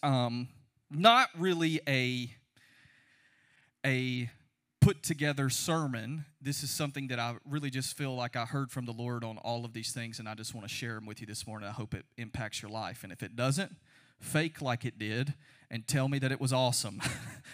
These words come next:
Um, but I have some things that I just call foundations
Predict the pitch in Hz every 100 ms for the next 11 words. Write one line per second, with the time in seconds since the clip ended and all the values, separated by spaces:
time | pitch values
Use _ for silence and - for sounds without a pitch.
0 | - - - 127 123 120 120 - - -
1 | 143 143 127 - _ _ _ _ _ _
2 | - - _ 151 190 190 175 147 - -
3 | - - 156 139 160 139 143 139 151 147
4 | - 143 131 - 156 156 165 143 139 143
5 | 127 135 113 113 127 135 - -